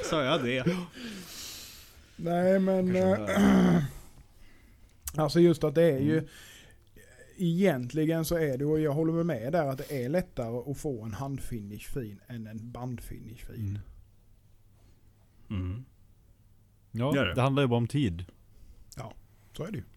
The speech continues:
Speaker 3: Med handfinishen
Speaker 2: Ja,
Speaker 3: liksom,
Speaker 2: absolut.
Speaker 3: som man inte vill lägga. Sen är det jobbigt för fingrarna
Speaker 2: Ja,
Speaker 3: också.
Speaker 2: det är det ju, absolut.
Speaker 3: <clears throat> Men, eh, ja.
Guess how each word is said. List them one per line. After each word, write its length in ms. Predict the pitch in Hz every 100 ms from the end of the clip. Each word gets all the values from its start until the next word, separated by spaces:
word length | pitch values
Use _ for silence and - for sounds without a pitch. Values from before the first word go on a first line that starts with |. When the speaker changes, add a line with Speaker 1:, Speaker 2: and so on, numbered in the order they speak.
| -
Speaker 3:
Med 160 | 113
handfinishen 520 | 104 107 131 120 101 95
Speaker 2:
Ja, 60 |
Speaker 3:
liksom, 240 | 92 95 90
Speaker 2:
absolut. 240 | 175 -
Speaker 3:
som 120 | 120
man 120 | 107
inte 180 | 104 101
vill 160 | 101 101
lägga. 320 | 104 107 95
Sen 140 | 101
är 60 | 117
det 100 | 113
jobbigt 280 | 107 110 113
för 80 | 95
fingrarna 340 | 101 113 101
Speaker 2:
Ja, 80 | 82
Speaker 3:
också. 120 | 135
Speaker 2:
det 60 | 156
är 40 |
det 60 | 117
ju, 60 |
absolut. 440 | 113 - 135 107 - 156 160 143 113 - - - - - 185 -
Speaker 3:
<clears throat> 800 | 175 156 131 107 - - - -
Men, 420 | 101 98 92 92
eh, 180 | 92 95
ja. 320 | 98 101